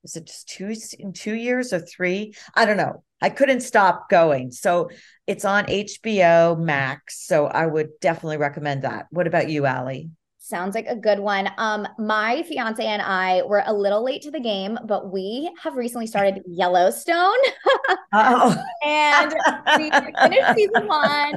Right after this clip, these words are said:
Speaker 2: and have gone on to season two. Um, and we are loving Yellowstone right now, I will say. But on our list to watch is Kaleidoscope, which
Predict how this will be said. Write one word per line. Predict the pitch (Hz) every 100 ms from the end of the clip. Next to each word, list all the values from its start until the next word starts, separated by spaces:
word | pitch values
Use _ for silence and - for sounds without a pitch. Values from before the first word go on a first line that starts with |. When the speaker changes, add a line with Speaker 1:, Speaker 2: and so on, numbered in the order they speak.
| -
Speaker 2:
and | 262 294
have | 269
gone | 247 254
on | 359
to | 440 480
season | 427 494 523
two. | 466 359 320 311 339 - 254
Um, | 277 254 254 -
and | 254 240 226
we | 247 247 254 -
are | 233 226 220 196
loving | 202 185 196
Yellowstone | 170 175 175 - 170
right | 180 165 170
now, | 165 170
I | 123 170
will | 185
say. | - 277 247 233 226 226 _ _
But | - 233 220 -
on | 214 226
our | 226 208
list | 202 196 214
to |
watch | 190 180 175 -
is | - 185 180
Kaleidoscope, | - 190 170 175 - 175 139
which | -